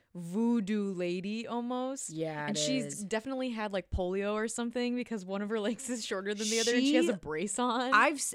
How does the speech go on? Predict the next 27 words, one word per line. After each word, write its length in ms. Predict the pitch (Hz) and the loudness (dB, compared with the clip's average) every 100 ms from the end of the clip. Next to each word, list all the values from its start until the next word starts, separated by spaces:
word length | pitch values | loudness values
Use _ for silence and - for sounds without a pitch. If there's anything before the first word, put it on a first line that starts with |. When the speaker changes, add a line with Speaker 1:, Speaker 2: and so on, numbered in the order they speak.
| - | 0
Speaker 2:
I 100 | 226 | 2
know 320 | 226 208 220 | 4 4 4
who 100 | 240 | 0
this 160 | 220 - | -4 -4
actress 340 | 165 151 190 | -4 -4 -8
is, 80 | 208 | -8
and 80 | 196 | -8
I 60 | |
can't 240 | 160 175 156 | -8 -8 -10
think 100 | 165 | -10
of 80 | 160 | -10
her 100 | 156 | -10
name, 300 | 139 151 175 | -8 -8 -6
but, 180 | 170 | -8
like, 160 | 165 165 | -4 -4
she 460 | - - 196 202 220 | -4 -6 -4 -2 -2
looks 800 | 165 165 185 208 156 - - - _ _ _ _ | -4 0 4 4 4 -6 -10 -12 _ _ _ _
like 380 | 165 170 135 - _ _ | -2 0 0 -6 _ _
Ron 400 | 165 160 165 170 | -6 2 4 4
Howard's 420 | 160 165 165 147 | 0 0 0 -2
brother 760 | 139 - 143 139 151 160 202 226 _ _ _ _ - | -10 -10 -6 -4 -2 0 -2 -6 _ _ _ _ -8
if 160 | 185 170 | -6 -4
you 140 | 170 | -4
put 200 | 151 185 | 0 2
a 60 | 165 | 2
wig 280 | 160 151 | 0 -4
on 80 | 139 | -4